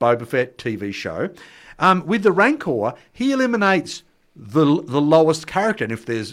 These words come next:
one or more characters that are the same level, they get eliminated, and you get the fun of counting from one up until you come across whoever the lowest or equal lowest characters are.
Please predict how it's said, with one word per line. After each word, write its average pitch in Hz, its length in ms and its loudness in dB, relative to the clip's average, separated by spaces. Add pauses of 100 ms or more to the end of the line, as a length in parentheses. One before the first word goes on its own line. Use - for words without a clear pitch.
one 131 280 -4
or 120 80 -4
more 113 180 -6
characters 110 400 -6
that 104 100 -8
are 95 60 -12
the 98 100 -14
same 98 240 -8
level, 101 200 -6
they 131 140 0
get 110 120 -6
eliminated, 147 560 -2 (360)
and 202 200 0
you 190 60 -2
get 254 160 0
the - 80 -4
fun 247 260 2
of 190 220 -2 (440)
counting 240 300 0
from 175 220 -4
one 196 200 2
up 202 420 2 (400)
until 165 280 -2
you 160 100 -4
come 170 220 -4
across 156 300 -4
whoever 156 280 -2
the 131 80 -2
lowest 143 400 0
or 113 120 -4
equal 131 220 -4
lowest 120 300 -2
characters 151 340 -4
are. 98 220 -8